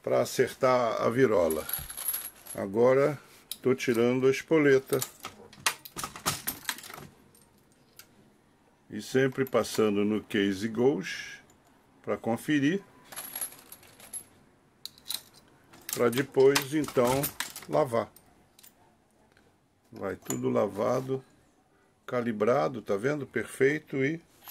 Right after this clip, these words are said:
é assim a minha rotina. Ah,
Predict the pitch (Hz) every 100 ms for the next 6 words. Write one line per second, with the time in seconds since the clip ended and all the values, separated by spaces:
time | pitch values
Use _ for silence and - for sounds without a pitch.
0 | - - - - _ _ _ _ _ _
1 | _ - - - - _ _ - - _
2 | _ _ _ _ _ 139 151 147 147 151
3 | 147 - - 143 123 139 143 131 - 135
4 | 131 - 127 120 117 113 _ _ _ _
5 | _ _ _ _ _ _ _ _ _ _
6 | _ _ _ _ _ _ _ _ _ _
7 | _ _ _ - 131